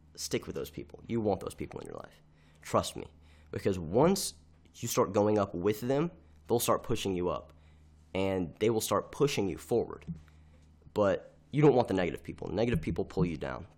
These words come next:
They try to make you fall off the ladder. Don't do that. Raise the rent and kick 'em out. So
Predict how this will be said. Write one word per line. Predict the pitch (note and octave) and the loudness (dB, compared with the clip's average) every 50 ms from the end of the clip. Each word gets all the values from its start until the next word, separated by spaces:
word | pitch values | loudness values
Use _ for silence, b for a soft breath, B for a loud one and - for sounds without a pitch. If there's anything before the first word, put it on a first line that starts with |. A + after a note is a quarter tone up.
| _ _ | _ _
They | G2 G#2+ | -4 -2
try | G2+ - B2 A2 | 0 4 4 4
to | G#2 | 4
make | G2 G2 F#2+ - - | 4 2 0 0 -2
you | F#2+ F#2+ F#2 - | -6 -6 -6 -8
fall | - - G2 F#2 D#2+ | -4 0 0 2 2
off | D2 D2 - | 0 -2 -6
the | C#2 | -8
ladder. | C2+ C2 - - - - - - - - - - - - - - - | -8 -8 -10 -12 -14 -18 -20 -20 -20 -20 -20 -20 -20 -20 -20 -12 -6
Don't | - G2 D2 | -6 -6 -4
do | B1 | -6
that. | G1+ G1+ - - - _ _ _ _ _ _ _ - - - - _ - - - - - - | -8 -10 -12 -16 -20 _ _ _ _ _ _ _ -20 -20 -20 -20 _ -20 -20 -20 -20 -16 -2
Raise | - G#2+ A#2+ C3+ C3 | 2 2 4 4 2
the | - A2+ | 0 -2
rent | G2 G2 F2 - - - | 0 0 -2 -2 -4 -8
and | - | -12
kick | - - F2+ - | -8 -8 -6 -6
'em | E2+ D2 | -6 -6
out. | - - - - - - - _ _ _ - _ _ - - - - | -8 -10 -12 -16 -20 -20 -20 _ _ _ -20 _ _ -20 -20 -20 -8
So | - - F2 E2+ D#2+ - | -4 -2 0 0 0 -2